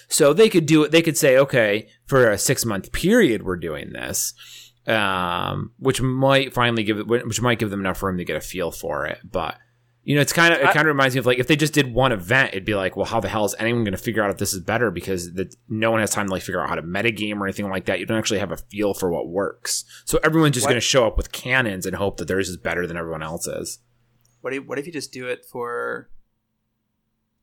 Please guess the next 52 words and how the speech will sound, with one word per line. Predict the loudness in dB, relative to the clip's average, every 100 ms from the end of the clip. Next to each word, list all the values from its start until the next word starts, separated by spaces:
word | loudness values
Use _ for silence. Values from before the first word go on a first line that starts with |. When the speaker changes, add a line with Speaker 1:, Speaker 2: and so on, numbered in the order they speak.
| _ _ _ _
Speaker 2:
well, | -4 -4 -4 -14 -16 _
I, | 0
I | 0
think | 0 0
you're | 0
right | 0
that | -2 -4
one | -6
event | -6 -8
doesn't | -10 -12
work. | -14 -10 -8
I |
think | -8 -8 -6
one | -4 -2
month | -4 -6
might | -8 -10
be |
too | -16 -16
short, | -12 -8 -8 -4
but | -2 -2 -6 _ -10
three | -6
months | -4 -6
is | -8
probably | -6 -6
fine. | -6 -8 -8 _ _ _ _ _ _ _
Speaker 1:
It | -4 2
might | 2 2
be. | 0 -2 -4 _ _ -2
Might, | 0
it | 0 0
depends | 0 0
on | 0
how | 0
much | 0
information | -2 -2 -2 -2 -2
they're | -2
looking | -4 -8 -12
for. | -4 -2 -2 -6 -14 -2
They, | 2 2
they | 4 4
could | 4 2
say, | 4 4 2 -4 _ -2
you | 4
know, |
I | 6
could | 4 2
see | 2
them | 2
saying, | 2 0 0 0
"We're | 0
gonna | 0 -2
ban | -2 -2 -2 -4 -6